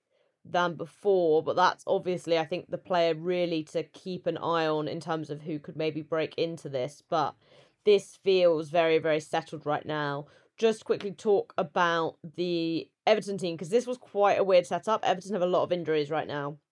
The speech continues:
So we had Courtney Brosnan in goal, back three of Elise Stenovic, Megan Finnegan, and Justin Van Havermaet. Then we had Hannah Bennison and Aurora Galley at wing back, which was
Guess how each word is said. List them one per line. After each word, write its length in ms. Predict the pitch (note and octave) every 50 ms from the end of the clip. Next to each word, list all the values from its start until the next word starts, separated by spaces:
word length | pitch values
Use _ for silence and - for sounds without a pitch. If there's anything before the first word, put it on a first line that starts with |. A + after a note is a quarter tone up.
| _ _ _ _ _ _ _ _ _ _ -
So 440 | - G3+ F#3+ F#3 F#3 F3+ F3+ F3 F3 _ _ - _ _ -
we 100 | - G3+
had 160 | A3 F#3+ F3+
Courtney 240 | - - B3+ A3+ G#3
Brosnan 340 | G#3+ F#3+ A3 G#3+ G3 G3+ G3+
in 140 | F#3+ F#3 F#3
goal, 500 | - G3 F#3+ F#3+ F#3 F#3 F#3 F#3 - - -
back 240 | - G3+ - - - _ -
three 460 | F#3+ F#3+ G3 F#3+ F#3 F#3 F#3 F#3 F#3+ - -
of 80 | E3+
Elise 260 | F#3 F3+ F3+ F3+ -
Stenovic, 540 | - - G3 G3 F#3 D#3 F#3+ F#3 E3+ - _ - _ -
Megan 340 | F#3 F#3+ F3+ F3+ F3+ F3
Finnegan, 420 | E3+ F#3+ F3+ F3+ F3 F3 F3 E3+ E3
and 100 | B2+ E3+
Justin 280 | E3 E3+ - - E3
Van 120 | D#3 D#3+ D#3+
Havermaet. 600 | E3+ G#3+ G#3 G#3+ G3+ G3+ G#3+ G3+ F#3 F#3 F3+ - _ _ _ _ _ _ _ _ _ _ _
Then 180 | - A3+ A#3 B3
we 120 | C4 C#4+
had 160 | C#4 B3+ A#3+ A#3
Hannah 340 | - - A3 A3 B3 C4+
Bennison 640 | B3+ A3+ B3+ A#3+ B3 B3+ B3 - - F3+ F3 F3 E3+ -
and 120 | - F3 F3+
Aurora 460 | F3 F3 E3+ E3+ F#3 F#3 F#3+ F#3+ F#3+
Galley 400 | F#3 F#3+ F#3 F3+ E3+ E3+ D#3+ D#3
at 220 | - - D#3+ - -
wing 240 | D#3+ F3+ E3+ E3+ D#3
back, 260 | D3+ C#3+ C#3+ - - _ _
which 400 | - F3 F#3 E3 - - - -
was 400 | E3 E3+ E3 E3 D#3 - - _